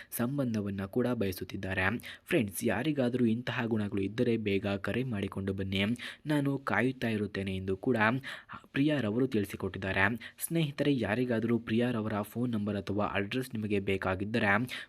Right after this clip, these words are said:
ಮೊದಲು ನಮ್ಮ ಚಾನಲನ್ನು ಸಬ್ಸ್ಕ್ರೈಬ್ ಮಾಡಿಕೊಳ್ಳಿ. ಆ ನಂತರ ಜಾಯಿನ್ ಎಂಬ ಬಟನ್ ಕಾಣಿಸುತ್ತದೆ. ಜಾಯಿನ್ ಬಟನ್ ಮೇಲೆ ಕ್ಲಿಕ್ ಮಾಡಿ ನಮ್ಮ ಮೆಂಬರ್‌ಶಿಪ್‌ಗೆ ಜಾಯಿನ್ ಆದವರಿಗೆ ಮಾತ್ರ ಇವರ ಫೋನ್ ನಂಬರ್ ಹಾಗೂ ಅಡ್ರೆಸ್ ನಿಮಗೆ ಹಂಡ್ರೆಡ್‌ಗೆ ಟೂ ಹಂಡ್ರೆಡ್ ಪರ್ಸೆಂಟ್ ದೊರಕುತ್ತದೆ.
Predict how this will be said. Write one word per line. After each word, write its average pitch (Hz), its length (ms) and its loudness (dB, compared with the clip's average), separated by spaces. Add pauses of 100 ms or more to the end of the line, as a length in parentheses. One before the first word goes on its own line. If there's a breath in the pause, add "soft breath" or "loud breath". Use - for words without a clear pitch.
ಮೊದಲು 131 280 4
ನಮ್ಮ 113 300 0
ಚಾನಲನ್ನು 104 640 -2
ಸಬ್ಸ್ಕ್ರೈಬ್ 113 400 -4
ಮಾಡಿಕೊಳ್ಳಿ. 98 420 -2 (460 loud breath)
ಆ 117 160 2
ನಂತರ 107 300 -2 (200)
ಜಾಯಿನ್ 110 340 0
ಎಂಬ 98 140 -2
ಬಟನ್ 101 300 -4
ಕಾಣಿಸುತ್ತದೆ. - 840 -2 (280 loud breath)
ಜಾಯಿನ್ 123 360 0
ಬಟನ್ 110 260 -2
ಮೇಲೆ 110 220 2
ಕ್ಲಿಕ್ 120 340 -4
ಮಾಡಿ 127 220 0
ನಮ್ಮ 107 240 -2
ಮೆಂಬರ್‌ಶಿಪ್‌ಗೆ 117 680 -2
ಜಾಯಿನ್ 101 320 -2
ಆದವರಿಗೆ 98 340 0
ಮಾತ್ರ 120 260 -2 (520 loud breath)
ಇವರ 143 260 4
ಫೋನ್ 135 320 -4
ನಂಬರ್ 113 240 -2
ಹಾಗೂ 104 220 -2
ಅಡ್ರೆಸ್ 95 360 -2
ನಿಮಗೆ 117 260 0
ಹಂಡ್ರೆಡ್‌ಗೆ 120 680 0
ಟೂ 107 260 0
ಹಂಡ್ರೆಡ್ 95 220 -4
ಪರ್ಸೆಂಟ್ 123 380 -4
ದೊರಕುತ್ತದೆ. 95 800 0